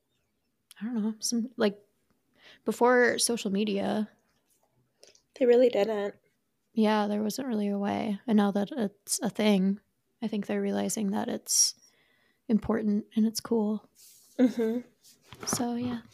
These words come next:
Speaker 1: That's cool. Yep.
Speaker 2: Yeah.
Speaker 1: So that was all of our responses to that. Thanks, everyone, for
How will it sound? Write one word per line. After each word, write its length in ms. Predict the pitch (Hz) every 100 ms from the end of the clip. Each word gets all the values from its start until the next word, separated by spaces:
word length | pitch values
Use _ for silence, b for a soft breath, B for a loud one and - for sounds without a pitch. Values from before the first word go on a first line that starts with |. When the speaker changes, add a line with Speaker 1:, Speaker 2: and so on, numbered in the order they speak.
| B B B B B B
Speaker 1:
That's 160 | 359
cool. 240 | - 277 269 - -
Yep. 320 | 294 - - _ -
Speaker 2:
Yeah. 120 | 294
Speaker 1:
So 340 | 294 233 226 226
that 120 | 226
was 140 | 240
all 100 | 233
of 80 | 226
our 300 | 220 220 214
responses 960 | 220 214 196 247 - 208 208 285 - -
to 120 | -
that. 240 | 208 208 -
Thanks, 220 | 220 -
everyone, 300 | 214 220 220
for 280 | 220 214